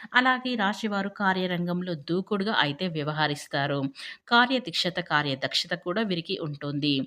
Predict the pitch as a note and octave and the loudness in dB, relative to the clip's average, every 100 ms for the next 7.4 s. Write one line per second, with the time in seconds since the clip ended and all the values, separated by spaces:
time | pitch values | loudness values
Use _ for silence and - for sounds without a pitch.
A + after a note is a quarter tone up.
0 | - - - A3 A#3+ B3+ C4 C4 - F3 | -6 -16 -6 2 4 4 4 2 2 2
1 | G3 D#3 D#3 D#3 D3 D#3 C#3+ D#3 D3+ C#3 | 2 4 6 4 0 -2 -4 -4 -2 -2
2 | D3 C#3+ F#3+ C4 G#4+ - - A3+ B3 C4+ | 0 -2 2 0 0 -10 -10 2 4 4
3 | A#3 F#3 F3+ F3 F3 F3+ E3+ E3 - D#3 | 4 2 0 -2 -2 -2 -2 -4 -4 -4
4 | C#3 - D#3 D3 C#3+ D3 D3+ G#3+ F3+ E3 | -6 -6 -4 -2 -2 -2 -4 -4 -6 -6
5 | D3+ C#3+ D#3+ F#3+ D#3+ C3+ - D3 D3 C3+ | -2 -2 -2 -2 -2 -2 -2 -4 -2 -2
6 | C#3+ C#3 C3+ - - _ - B3 B3+ C4 | -2 -2 -4 -6 -20 _ 0 2 4 4
7 | B3+ G#3 F3 F3 | 2 2 0 0